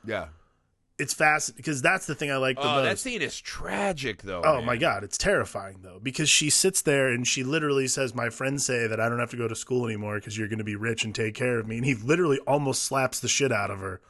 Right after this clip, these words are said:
Speaker 2: <laughs> saying,
Speaker 1: And
Speaker 2: like,
Speaker 1: not
Speaker 2: who
Speaker 1: only that, she says, "I will be so famous," right?
Speaker 2: Yeah.
Speaker 1: She, his sister, will be so famous because of what he does.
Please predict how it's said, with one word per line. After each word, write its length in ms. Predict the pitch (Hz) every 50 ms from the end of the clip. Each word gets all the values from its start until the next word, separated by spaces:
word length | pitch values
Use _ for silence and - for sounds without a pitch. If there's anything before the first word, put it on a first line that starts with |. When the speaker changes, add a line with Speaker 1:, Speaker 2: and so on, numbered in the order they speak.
| _ - - _
Speaker 2:
<laughs> 300 | _ _ _ _ _ -
saying, 340 | - - - - 165 147 135
Speaker 1:
And 60 | 139
Speaker 2:
like, 120 | 127 131 131
Speaker 1:
not 180 | 131 143 185 214
Speaker 2:
who 60 | 214
Speaker 1:
only 160 | 190 170 147
that, 500 | 120 135 165 185 175 151 131 127 - -
she 260 | - - - 143 151
says, 400 | 147 - - 170 151 143 135 113 - - _ -
"I 260 | 117 127 151 170 175 165
will 240 | 143 131 131 120
be 200 | 107 110 107 104
so 260 | 92 - - 104 92 87
famous," 680 | - - 95 85 76 69 62 - - - - - - -
right? 220 | - 85 90 101 117
Speaker 2:
Yeah. 160 | 131 - - - - - _ _ _ _ _
Speaker 1:
She, 540 | _ - - - - 196 214 220 175 139 123
his 240 | 107 143 139 127 -
sister, 520 | - - - 190 202 - - - 127 110 104
will 180 | 98 107 110
be 160 | 101 110 117 107
so 300 | - - 143 135 135 123
famous 480 | 113 - 135 139 135 127 113 107 - -
because 480 | - 110 101 - 139 131 123 113 104
of 80 | 117 101
what 180 | 104 104 101
he 180 | 98 123 131 127
does. 460 | 110 101 87 85 80 78 73 - -